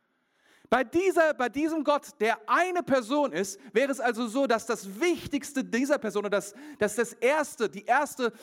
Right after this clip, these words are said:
die, die, die, ja, die, die erste Charaktereigenschaft von ihm wäre auch Macht. Warum? Weil er schafft etwas. Und dann gibt's Liebe. Liebe wäre also peripher. Nun kommen wir zu dem Gott,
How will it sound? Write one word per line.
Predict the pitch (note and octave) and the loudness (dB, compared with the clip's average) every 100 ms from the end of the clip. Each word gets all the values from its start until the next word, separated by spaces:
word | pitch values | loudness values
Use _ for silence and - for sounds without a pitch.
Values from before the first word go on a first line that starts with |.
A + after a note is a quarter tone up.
| - - G#3 | -18 -18 0
die, | G#3 | 0
die, | A3 A3 A3 | 2 -4 -2
die, | G3+ G3 | -2 0
ja, | G3+ - - - | -2 -2 -14 -8
die, | G#3+ | -6
die | - | 0
erste | A3 C4 C4 | 2 2 2
Charaktereigenschaft | G#3+ A3 D4+ D4 A3 G#3+ A3 A3 | 2 2 2 2 2 -2 -2 -4
von | G#3+ | -2
ihm | A3 G#3+ | -4 0
wäre | A3+ A3+ - | 2 2 4
auch | E4 F#4+ | 4 2
Macht. | A#3+ A#3 D4 - | 0 0 0 0
Warum? | A#3+ A3 E4+ B3+ | -2 2 0 2
Weil | A3+ A#3+ | 0 0
er | B3+ | -6
schafft | - - F4+ - - | -4 -4 -4 -4 -4
etwas. | G3+ G3+ - - - _ _ _ _ | -4 -2 -6 -8 -18 _ _ _ _
Und | F3+ D3 | 0 2
dann | C3 | 0
gibt's | F#3 - | -2 -4
Liebe. | D4 C4+ A#2 - - - | -2 0 -2 -6 -18 0
Liebe | C4 D#4 | 2 2
wäre | C#4 A#3+ A#3 | 2 2 0
also | A3+ A3+ | -2 -2
peripher. | B3 C4 C4+ - D#4 B3+ G#2+ - _ _ _ _ _ _ _ _ _ _ _ | 0 0 -2 -2 0 0 -2 -12 _ _ _ _ _ _ _ _ _ _ _
Nun | G#3 C#4 | -2 2
kommen | C4+ C4 | 2 2
wir | A#3 | -2
zu | A3+ A3 | -4 -2
dem | A3 G3+ | -2 2
Gott, | G3+ D3+ - | 2 2 -8